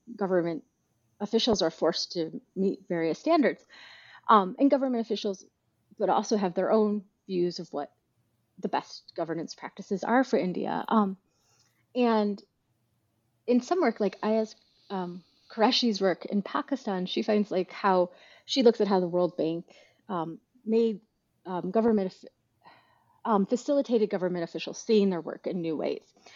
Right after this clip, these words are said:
But the worker, the government officials with whom I worked really didn't see, um, protecting vulnerable immigrants, this colonial policy, to be actually oppositional to,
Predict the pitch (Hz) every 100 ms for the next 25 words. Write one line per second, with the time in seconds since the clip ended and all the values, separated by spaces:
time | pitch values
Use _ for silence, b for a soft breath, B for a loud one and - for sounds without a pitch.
0 | B B B - 262 - _ - 240 214
1 | 220 220 226 320 403 - 214 254 233 -
2 | _ - 269 294 262 226 _ _ _ -
3 | 208 233 226 202 196 214 208 196 196 190
4 | - - - 247 302 269 202 - - -
5 | 208 208 190 b b b _ _ _ -
6 | 196 180 175 233 - 247 226 208 180 190
7 | 180 165 175 170 165 - _ - 226 214
8 | 175 151 196 - - 196 196 202 202 180
9 | 170 165 165 - _ - - 247 247 226
10 | 208 208 247 - - 294 214 _ _ _
11 | _ _ _ _ _ 185 208 208 214 -
12 | 208 190 - - 196 180